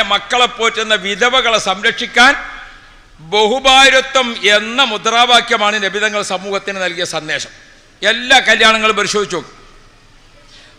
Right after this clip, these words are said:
റസൂലുള്ള ഉമ്മു സലമ ബീവിയെ കല്യാണം കഴിക്കും. ഉമ്മു സലമ ബീവിക്ക് നാല് മക്കളാണ്. യാ റബ്ബ്, നാല് മക്കളാണ് ഉമ്മു സലമ ബീവിക്ക്. റസൂലുള്ളാഹി സ്വല്ലല്ലാഹി അലൈഹി വസല്ലം തങ്ങൾ ഒരു ദിവസം ഉമ്മു സലമ ബീവിക്ക് വിവരം അറിയിച്ചു, കഷ്ടപ്പെട്ടിട്ട്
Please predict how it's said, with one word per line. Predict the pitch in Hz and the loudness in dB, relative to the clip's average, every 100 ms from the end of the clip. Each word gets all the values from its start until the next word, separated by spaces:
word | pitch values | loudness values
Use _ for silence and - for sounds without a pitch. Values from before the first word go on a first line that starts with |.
| 277 | -4
റസൂലുള്ള | 277 285 269 269 254 | 0 0 2 2 2
ഉമ്മു | 269 302 277 | 2 2 4
സലമ | 269 269 262 | 4 4 4
ബീവിയെ | 254 254 247 | 4 4 4
കല്യാണം | 240 262 254 | 4 6 6
കഴിക്കും. | 247 240 247 | 4 2 -2
ഉമ്മു | 240 269 269 | 0 0 4
സലമ | 254 262 247 | 4 4 2
ബീവിക്ക് | 254 254 240 | 0 0 0
നാല് | 226 254 285 254 | 2 4 4 2
മക്കളാണ്. | 220 220 202 143 - - 214 | 0 -2 -4 -6 -16 -10 -4
യാ | 208 196 180 165 | 0 0 0 -2
റബ്ബ്, | 160 127 143 - - - 175 | -6 -10 -16 -18 -20 -20 -8
നാല് | 196 247 269 226 | -2 0 0 0
മക്കളാണ് | 190 208 202 185 | -4 -2 -2 -2
ഉമ്മു | 185 185 | -4 -4
സലമ | 175 170 151 | -2 -2 -2
ബീവിക്ക്. | 135 110 - - - _ _ _ - | -4 -8 -20 -20 -20 _ _ _ -14
റസൂലുള്ളാഹി | 123 196 220 226 220 226 226 | -10 -4 -2 0 4 4 4
സ്വല്ലല്ലാഹി | - 220 226 226 | 0 0 4 4
അലൈഹി | 226 | 4
വസല്ലം | 220 220 | 0 0
തങ്ങൾ | 226 226 | 2 2
ഒരു | 226 | 2
ദിവസം | 220 254 220 202 | 0 0 -2 -2
ഉമ്മു | 226 226 | -2 0
സലമ | 220 220 220 | 0 0 2
ബീവിക്ക് | 226 220 220 208 | 2 0 -2 -2
വിവരം | 220 226 | 2 2
അറിയിച്ചു, | 226 226 226 226 214 - | 4 0 -2 -6 -6 -2
കഷ്ടപ്പെട്ടിട്ട് | 180 - 233 226 214 220 | -4 -2 -2 -2 -2 -2